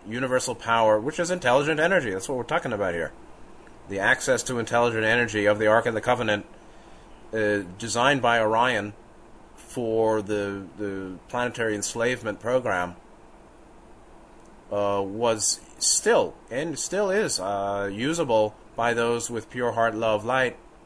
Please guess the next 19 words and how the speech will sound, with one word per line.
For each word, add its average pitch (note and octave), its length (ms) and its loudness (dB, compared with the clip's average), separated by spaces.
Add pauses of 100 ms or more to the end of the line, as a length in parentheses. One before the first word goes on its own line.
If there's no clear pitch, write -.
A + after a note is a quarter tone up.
(100)
seeking G#2+ 560 -6 (440)
honesty, A2 580 -2 (880)
um, G#2+ 680 0
for B2+ 680 2
positive C3+ 340 -2
development. F3 380 0 (2000)
And G#2 220 -2
so A2 480 2 (460)
what, A#2 320 0
what A#2+ 280 2
is, B2+ 600 -2 (180)
um, G#2+ 760 2 (800)
you B2 100 -6
know, G2 160 -2
the G#2 180 -8
state C3+ 400 0
of A#2 140 -4
being A#2+ 240 -2
untarnished D3+ 880 0